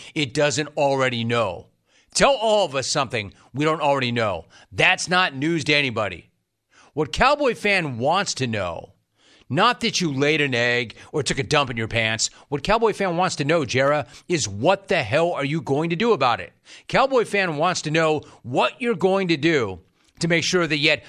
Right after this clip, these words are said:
another collapse in the biggest game of the season does not happen again next year. Cowboy fan wants a reason to legitimately believe that anything is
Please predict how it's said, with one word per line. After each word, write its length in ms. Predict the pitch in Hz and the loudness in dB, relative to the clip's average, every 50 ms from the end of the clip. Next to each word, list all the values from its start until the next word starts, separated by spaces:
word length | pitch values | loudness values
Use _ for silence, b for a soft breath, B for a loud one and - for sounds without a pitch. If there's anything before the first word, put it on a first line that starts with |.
| B B B | B B B
another 560 | 180 170 160 143 143 156 170 180 175 175 170 | -2 -2 -2 -2 0 0 0 0 0 0 -2
collapse 880 | 160 170 - - 151 143 139 135 147 139 123 113 113 - - - - - B B B B | -4 -4 -4 -4 -2 0 0 2 2 2 2 0 0 0 -2 -2 -2 -4 B B B B
in 220 | 156 202 262 285 | -2 0 0 2
the 100 | 311 294 | 0 0
biggest 380 | 240 269 262 220 220 170 - - | 0 0 0 0 0 0 0 2
game 200 | 180 175 175 170 | 2 2 2 0
of 60 | 160 | -2
the 80 | 160 | -2
season 560 | 139 - - 160 151 139 117 139 143 139 131 B B B B B | -2 -2 0 0 0 0 2 2 0 0 0 B B B B B
does 260 | - 147 143 113 - | -2 -2 -2 -2 -2
not 400 | 113 120 127 139 147 151 156 - - - | -2 0 2 2 2 2 0 -2 -6 -14
happen 460 | - - 123 143 156 151 - 160 151 | -8 -2 0 2 2 0 -2 -4 -4
again 420 | 147 127 107 160 156 151 139 131 | -4 0 0 0 0 0 0 0
next 320 | 139 160 156 147 - - - | 0 0 0 -2 -4 -4 0
year. 380 | 151 175 185 165 104 82 85 - - - - _ - B B B B B B B | 0 0 2 0 -2 -6 -10 -16 -20 -20 -20 _ -20 B B B B B B B
Cowboy 480 | - - 214 254 277 262 208 175 151 | 0 2 2 2 2 2 2 0 0
fan 500 | - - 147 135 131 131 127 127 131 110 b b b b b | 0 -2 -2 0 2 2 0 0 -2 -4 b b b b b
wants 360 | 107 127 151 175 180 - - | -2 0 2 2 2 0 0
a 60 | 165 147 | -2 -2
reason 680 | 131 127 147 165 170 160 139 - 123 107 92 90 87 B B B B B | -2 0 0 2 2 0 0 -2 -2 -4 -4 -6 -8 B B B B B
to 180 | - - 170 190 | -6 -4 -4 -2
legitimately 1040 | 180 175 185 175 127 - - - 156 180 185 190 196 185 190 190 196 185 175 185 185 | 0 0 0 0 0 -2 -4 -2 0 0 0 0 -2 -2 -4 -6 -6 -4 -4 -2 -2
believe 760 | 151 123 180 180 170 165 170 160 147 131 120 113 113 107 - - b b b b b | -2 -2 -2 -2 0 2 2 2 0 0 -2 -2 -4 -6 -8 -12 b b b b b
that 240 | 110 151 196 202 - - _ - | -2 0 0 0 -2 -6 _ -2
anything 640 | 180 202 226 220 220 214 - - - 214 202 196 | 0 0 2 2 0 -2 -2 -2 -2 -2 0 0
is 200 | 196 185 131 - | 0 0 -2 -2